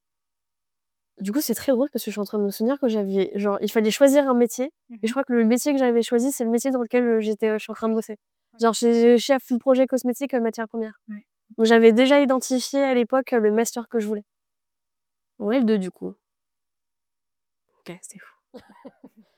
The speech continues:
Speaker 1: Et, euh, et du coup, euh, j'avais, euh,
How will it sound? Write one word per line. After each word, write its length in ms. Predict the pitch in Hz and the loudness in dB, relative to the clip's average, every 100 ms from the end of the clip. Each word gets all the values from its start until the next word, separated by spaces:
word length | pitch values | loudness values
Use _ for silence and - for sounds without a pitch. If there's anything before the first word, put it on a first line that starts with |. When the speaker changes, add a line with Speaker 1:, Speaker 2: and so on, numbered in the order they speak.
| _ _ _ _ _ _ _ - | _ _ _ _ _ _ _ -2
Speaker 1:
Et, 240 | 208 202 | 2 2
euh, 1040 | 202 196 202 196 196 190 190 190 190 190 196 196 _ _ _ _ _ _ _ _ _ _ _ _ _ _ _ _ _ _ - | 2 -2 -2 -2 -2 -2 -2 -4 -6 -8 -12 -18 _ _ _ _ _ _ _ _ _ _ _ _ _ _ _ _ _ _ 0
et 120 | 226 | 2
du 160 | 202 220 | 2 0
coup, 220 | - 302 | 0 2
euh, 140 | 311 269 | 4 4
j'avais, 420 | 226 208 196 202 | 4 0 0 -2
euh, 800 | 196 190 185 185 185 185 185 190 | 0 -2 -4 -6 -8 -10 -14 -18